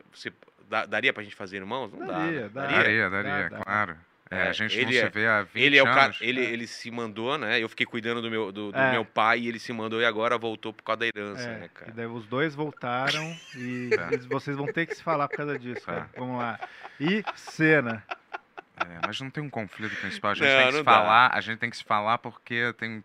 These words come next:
Speaker 3: que, eu quero pedir um dinheiro pra ele.
Speaker 1: É.
Speaker 2: Exatamente,
Speaker 3: Alguma coisa,
Speaker 2: é isso.
Speaker 3: sabe, apesar de não se
Speaker 2: É
Speaker 3: ver lá.
Speaker 2: isso.
Speaker 3: E é o enterro, né?
Speaker 2: É isso.
Speaker 3: Do pai, né? Que a gente não vê, tá? Oi, James.
Speaker 1: Olá.
Speaker 3: Tudo bem?
Speaker 1: Tudo bem, cara.
Speaker 3: Você tá bem, hein?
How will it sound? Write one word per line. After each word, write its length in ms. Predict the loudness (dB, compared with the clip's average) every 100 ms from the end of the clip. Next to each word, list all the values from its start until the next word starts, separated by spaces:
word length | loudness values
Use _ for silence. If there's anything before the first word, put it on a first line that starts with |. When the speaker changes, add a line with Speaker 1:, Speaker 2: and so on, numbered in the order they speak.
| _
Speaker 3:
que, 100 | -10
eu 160 | -8 -2
quero 160 | -2 -2
pedir 220 | -6 -10
um 80 | -10
dinheiro 480 | -10 -6 -4 -4
pra 160 | -6 -8
ele. 80 | -2
Speaker 1:
É. 220 | 4 8
Speaker 2:
Exatamente, 320 | 8 6 4 2
Speaker 3:
Alguma 80 | 4
coisa, 180 | 6 8
Speaker 2:
é 40 |
isso. 100 | 6 2
Speaker 3:
sabe, 140 | 2 2
apesar 320 | 2 0 -2
de 80 | -2
não 140 | -4 -6
se 140 | -6
Speaker 2:
É 40 |
Speaker 3:
ver 180 | 0 0
lá. 120 | 0 0
Speaker 2:
isso. 60 |
Speaker 3:
E 80 | 2
é 40 | 0
o 60 |
enterro, 500 | 0 -4 0 2 2
né? 160 | -2 -2 -2
Speaker 2:
É 160 | -2
isso. 340 | -2 -4 -8 -16 -14 -12
Speaker 3:
Do 100 | 4
pai, 360 | 8 8 8
né? 220 | 2 -2 -4
Que 80 | -6
a 20 |
gente 120 | -6
não 100 | -6
vê, 220 | -6 -6
tá? 360 | -2 0 0 -2 -12 _ _ _ _ _ _ _ _ _ _
Oi, 220 | -4 -4 -4
James. 520 | -10 -14 -20 -20 -20 _ _ _ _ _ -10
Speaker 1:
Olá. 340 | -10 -10 -14 -18 _ _ _ _ _
Speaker 3:
Tudo 140 | -20
bem? 280 | -12 -10 -10 -16 _ _ _ -20 _ _
Speaker 1:
Tudo 160 | -18 -14
bem, 180 | -16 -16
cara. 360 | -18 -18 -20 _ _ _ _ -18 -14 -16 -16 -18 -20 -20 -20
Speaker 3:
Você 180 | -18 -16
tá 140 | -14 -14
bem, 340 | -12 -12 -12
hein? 240 | -12 -14